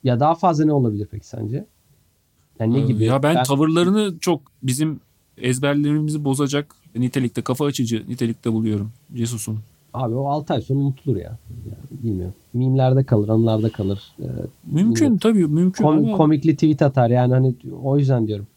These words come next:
Speaker 1: Çok da önemli bir şey olarak değerlendirmiyorum açıkçası kendi adıma. Ya bu adamı değersiz-, değersizleştirmek için söylemiyorum bunu. Yani ifade ettiği şey biraz daha farklı bana göre. Yani çok iyi bir hoca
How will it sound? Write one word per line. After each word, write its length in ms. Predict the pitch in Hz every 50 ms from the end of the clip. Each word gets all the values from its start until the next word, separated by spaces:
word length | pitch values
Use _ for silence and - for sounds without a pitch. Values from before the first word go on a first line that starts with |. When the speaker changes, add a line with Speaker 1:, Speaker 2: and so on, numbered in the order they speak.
| _ _ _ _
Speaker 1:
Çok 280 | - - 143 143 _ -
da 160 | 156 147 143
önemli 340 | 139 143 143 139 139 139 143 143 160 - -
bir 200 | 156 147 131 127
şey 180 | 135 - 143
olarak 280 | 131 123 127 127 127 -
değerlendirmiyorum 520 | 131 127 127 123 120 123 123 120 104 101
açıkçası 340 | 101 101 - - 104 110 -
kendi 240 | - 110 107 104 101
adıma. 160 | 98 104 113
Ya 120 | 117 120 120
bu 100 | 131 131
adamı 220 | 131 135 135 135
değersiz-, 540 | 135 135 131 131 - 143 139 135 131 135 135 - _ -
değersizleştirmek 920 | 127 127 131 135 131 131 - 147 135 131 135 135 131 - 143 143 139 135
için 100 | - 139
söylemiyorum 500 | - - 139 139 139 131 117 107 104 -
bunu. 100 | - 98 - _ _ _ _ -
Yani 300 | 135 139 147 156 151 139 - 151 147
ifade 360 | 156 139 - 190 185 185 180
ettiği 180 | 196 196 - 196
şey 180 | - - 214 196
biraz 220 | 202 196 180 170
daha 100 | 180 175
farklı 320 | - - 165 151 - 151
bana 140 | 147 135 110
göre. 120 | 104 101 104 - _ _ _ -
Yani 140 | 120 127 123
çok 260 | - - 202 190 - -
iyi 160 | 196 202 190
bir 220 | 208 208 196 226 - -
hoca 440 | _ - 175 165 156 185 202 214